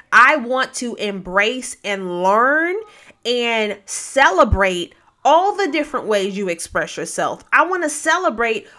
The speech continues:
all the different ways that you do your work, all the different ways that, all the different things you bring into this work environment."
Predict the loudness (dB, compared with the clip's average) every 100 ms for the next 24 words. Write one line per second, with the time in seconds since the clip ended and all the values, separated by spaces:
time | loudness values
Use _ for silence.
0 | _ -10 0 0 0 -4 -4 -4 -2 0
1 | 0 0 -4 -10 -12 _ -2 0 0 0
2 | 0 0 -2 -4 -2 -2 0 2 2 0
3 | -14 _ _ _ _ 0 2 2 0 -4
4 | -2 -2 0 2 2 -2 -8 -12 _ _
5 | 2 4 4 4 2 4 0 -2 -4 -4
6 | -2 -2 -2 -4 -2 0 0 -2 -4 -4
7 | -2 -2 -2 0 0 -2 -4 -4 -4 -8
8 | -14